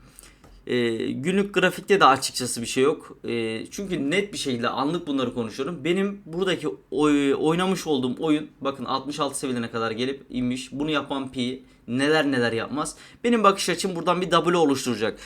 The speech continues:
Şimdi üç aylık döngü dediğim bu arada altcoin'lerin hepsine girecek olan para. Yani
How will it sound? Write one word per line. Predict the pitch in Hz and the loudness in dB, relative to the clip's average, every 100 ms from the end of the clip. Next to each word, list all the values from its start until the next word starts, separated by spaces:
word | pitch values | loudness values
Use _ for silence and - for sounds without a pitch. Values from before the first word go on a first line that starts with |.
| - - - - | -18 -18 -20 -8
Şimdi | - 226 208 - - | 2 6 8 6 -2
üç | 175 | 2
aylık | 208 202 180 | 6 6 6
döngü | 185 196 220 | 4 4 2
dediğim | 226 180 151 | 0 0 0
bu | 139 175 | 0 0
arada | 165 - | -2 -2
altcoin'lerin | - 151 - 185 175 160 143 | 0 0 0 -2 0 0 -2
hepsine | 127 185 - 160 | -2 -4 -2 -2
girecek | 123 135 135 143 135 | 0 0 2 0 4
olan | 123 117 | 4 4
para. | 113 110 92 - - | 4 2 2 -4 -6
Yani | 120 135 156 151 | 2 4 2 -4